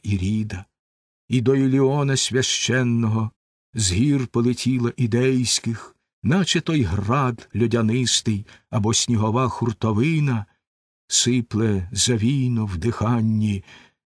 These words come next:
ефіріно-роднім Борея. І з бистроплинню такою ж помчала проворна Іріда до земледерся й промовила, так перед ним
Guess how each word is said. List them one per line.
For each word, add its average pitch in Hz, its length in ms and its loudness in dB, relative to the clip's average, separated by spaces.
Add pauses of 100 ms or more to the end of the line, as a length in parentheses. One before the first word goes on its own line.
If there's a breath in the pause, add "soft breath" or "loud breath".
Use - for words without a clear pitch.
(100)
ефіріно-роднім 104 1500 0
Борея. 101 800 0 (1120)
І 120 100 0
з 95 120 0
бистроплинню 135 1120 0
такою 120 680 2
ж - 160 -4 (480 loud breath)
помчала 110 640 2
проворна 104 720 0
Іріда 113 800 2 (460 loud breath)
до 127 460 2
земледерся 120 1000 2
й 104 100 0
промовила, 160 1000 2 (400)
так 147 400 0
перед 104 360 0
ним 98 460 0